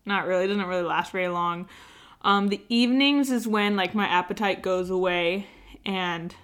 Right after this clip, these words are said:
I get a little bit nauseous if I don't eat anything. Um, this morning was, like, kind of the first day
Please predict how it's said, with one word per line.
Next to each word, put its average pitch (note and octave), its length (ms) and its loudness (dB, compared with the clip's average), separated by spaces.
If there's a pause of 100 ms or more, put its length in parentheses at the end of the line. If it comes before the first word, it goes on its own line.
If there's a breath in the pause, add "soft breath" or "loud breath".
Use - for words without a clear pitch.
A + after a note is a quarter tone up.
(140 loud breath)
I G3 80 -2
get F3+ 160 -2
a F3+ 40 -2
little F3+ 200 0
bit F3+ 160 -4
nauseous F3 760 -2
if G3 220 -6
I F#3+ 100 0
don't G3+ 240 -4
eat G#3+ 140 -2
anything. C#4 640 -2 (760 loud breath)
Um, F#3+ 480 2
this G#3+ 220 2
morning A3 400 2
was, G#3+ 120 0
like, F#3+ 160 0
kind G3+ 200 -2
of G3 80 -2
the G3 80 -2
first - 600 -6
day F3+ 580 -2